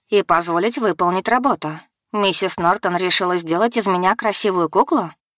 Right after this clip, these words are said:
Она прислала роскошное тёмно-синее платье в пол с небольшим шлейфом, которое было очень облегающим, но при этом сдержанным. Плечи и рукава выполнены из ажурной сетки,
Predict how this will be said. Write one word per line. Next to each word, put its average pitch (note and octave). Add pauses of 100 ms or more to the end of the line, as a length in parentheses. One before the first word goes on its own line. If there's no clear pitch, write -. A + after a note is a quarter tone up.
(160)
Она F3+
прислала F3+
роскошное F3
тёмно-синее F3
платье E3
в -
пол A3+ (140)
с -
небольшим F3
шлейфом, D#3+ (360)
которое E3+
было E3
очень C4+
облегающим, D3+ (280)
но F3
при D#3
этом D#3 (160)
сдержанным. F#3 (480)
Плечи F3
и E3+
рукава E3+ (100)
выполнены F#3+
из F#3+
ажурной F#3
сетки, E3